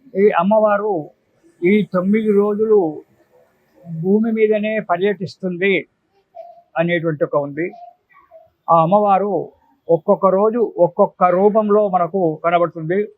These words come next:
మనకు చండీ సప్తశతిలో కూడా చెప్తూ ఉంటారు. వేద-, వైదిక సాంప్రదాయంలో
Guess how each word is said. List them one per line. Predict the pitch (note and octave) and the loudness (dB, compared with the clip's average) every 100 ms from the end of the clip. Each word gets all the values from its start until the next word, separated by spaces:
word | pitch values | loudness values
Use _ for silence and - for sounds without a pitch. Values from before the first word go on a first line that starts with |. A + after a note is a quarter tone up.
| _ | _
మనకు | D#3 D#3+ D3+ F3 C#3+ C3+ _ _ _ _ _ _ _ _ _ - - | -2 -2 0 -2 -4 -8 _ _ _ _ _ _ _ _ _ -10 -2
చండీ | F3+ G#3 A3+ | 0 0 -2
సప్తశతిలో | E3+ - E3 F3+ F3+ F3+ | -4 0 0 0 0 0
కూడా | E3+ D#3+ E3 C3 - _ _ D#3+ | 0 2 4 2 -2 _ _ -6
చెప్తూ | - F3+ | -2 0
ఉంటారు. | D#3+ C#3 C#3 C3+ - _ _ _ _ _ _ _ - _ _ A4 _ _ _ _ _ _ - - _ _ _ _ _ _ _ - - - - _ _ D#3+ | 0 0 -2 -2 -10 _ _ _ _ _ _ _ -20 _ _ _ _ _ _ _ _ _ -20 -20 _ _ _ _ _ _ _ -14 -12 -16 -20 _ _ 0
వేద-, | F#3 A3 G#3 F3 _ _ _ _ _ - | 2 2 0 -4 _ _ _ _ _ -6
వైదిక | D#3 G3 A3+ G#3+ | 2 2 2 0
సాంప్రదాయంలో | F#3 G3 G3+ G3+ F#3+ F#3+ F#3+ F#3 F#3 F#3+ G3 F#3 | 2 2 2 0 0 0 0 -4 2 4 4 2